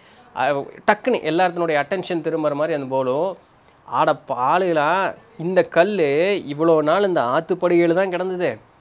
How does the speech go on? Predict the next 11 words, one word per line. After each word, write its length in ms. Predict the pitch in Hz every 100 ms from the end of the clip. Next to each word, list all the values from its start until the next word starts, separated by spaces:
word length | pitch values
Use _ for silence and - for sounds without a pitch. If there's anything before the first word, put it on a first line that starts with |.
| _
இது 220 | 160 165
என்னுடைய 640 | 139 147 196 196 185 180 165 151 139 -
பாட்டம் 380 | 139 170 208 196
பூட்டம் 280 | 185 190
காலத்திலிருந்து 520 | 175 175 170 165 185 196
இந்த 260 | 160 185
கல்லு 260 | 185 185 208
இங்கேயே 440 | 185 156 185 208
தான் 120 | 208 208
இருந்துகிட்டு 380 | 196 202 202
இருக்கு. 380 | 190 202 208 120